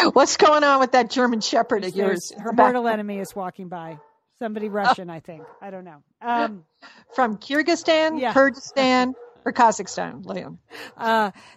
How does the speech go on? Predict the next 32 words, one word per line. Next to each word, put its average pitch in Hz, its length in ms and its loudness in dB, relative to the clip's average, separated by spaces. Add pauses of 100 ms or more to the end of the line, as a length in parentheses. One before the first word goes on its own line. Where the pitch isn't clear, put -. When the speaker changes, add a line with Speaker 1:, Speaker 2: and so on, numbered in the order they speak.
(160)
Speaker 2:
so, 247 420 6
uh, 214 440 0 (320)
so, 247 400 4 (540)
so, 233 320 2
and 226 240 0
then 220 380 -2
what 226 240 -2
happens 214 540 -2 (180)
is 202 300 -4
horrific. 190 640 -8 (120)
That 180 300 -10 (140)
when 196 260 -8
they 190 240 -4
are 196 160 -8
able 202 560 0
to 202 180 -4
apprehend 190 600 -4
the, 180 220 -4 (180)
the 196 100 -4
trucks - 420 -4 (140)
full 185 200 -4
of 180 120 -6
young 180 240 -6
women 180 260 -8
later, 180 400 -8 (260)
they're 196 200 -2
all 185 180 -6
dead. 147 240 -16 (580)
Speaker 1:
Yeah. 185 280 -4
Speaker 2:
And 180 180 -10 (160)
it 202 300 -6
really, 208 720 -2